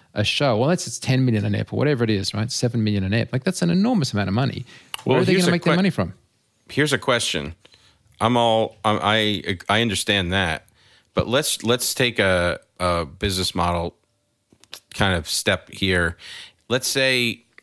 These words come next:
Speaker 2: they do the six ninety-nine for commercial content and they do nine ninety-nine for no commercials, and everybody does nine ninety-nine no commercials. Let's just say as an ex-,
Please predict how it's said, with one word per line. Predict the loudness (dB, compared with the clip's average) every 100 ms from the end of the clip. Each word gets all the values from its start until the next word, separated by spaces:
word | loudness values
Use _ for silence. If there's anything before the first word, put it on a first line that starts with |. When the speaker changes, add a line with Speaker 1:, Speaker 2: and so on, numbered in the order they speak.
| _ _ -8
Speaker 2:
they | -2 -2
do | 2 2 2
the | 2 0
six | 0 -2 -2 -2 -2 -2 0
ninety-nine | 2 2 2 2 2 2 0 -6 _ _ _
for | -4 -2
commercial | 0 0 2 2 0 0
content | 0 0 0 0 -2 -2 -6 _
and | -2
they | 0
do | 0 -2
nine | 0 0 2
ninety-nine | 2 2 2 2 0
for | 0 -2
no | 0 0
commercials, | 0 0 0 -2 -4 -2
and | -4 -6 -4
everybody | -2 0 0 0 2 0 0
does | 0 0 0
nine | 0 2 2
ninety-nine | 2 0 0 0 0
no | -2
commercials. | -2 -2 -2 -4 -8 -10 -6
Let's | -4
just | -2 0
say | 0 0
as | -2
an | -4
ex-, | -8